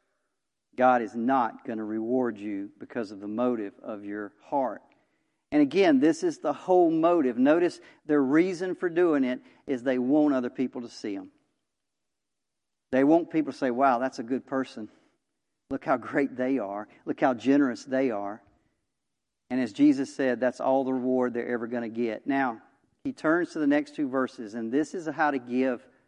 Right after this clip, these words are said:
the right way. Okay? Verses three and four. "But when you give to the needy,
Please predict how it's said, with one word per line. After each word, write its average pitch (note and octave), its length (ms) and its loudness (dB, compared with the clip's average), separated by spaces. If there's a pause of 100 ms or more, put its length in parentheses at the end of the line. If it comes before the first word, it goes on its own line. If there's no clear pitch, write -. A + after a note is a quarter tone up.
(340)
the B2 100 -4
right B2+ 420 2
way. G2+ 260 -8 (520)
Okay? D3 220 2 (840)
Verses E3 280 0
three E3+ 200 2
and D3 100 2
four. C3 360 -2 (960)
"But G3 100 2
when G#3 180 6
you A#3+ 140 6
give E3+ 580 6
to F#3 100 -8
the F3+ 100 2
needy, F#3+ 440 0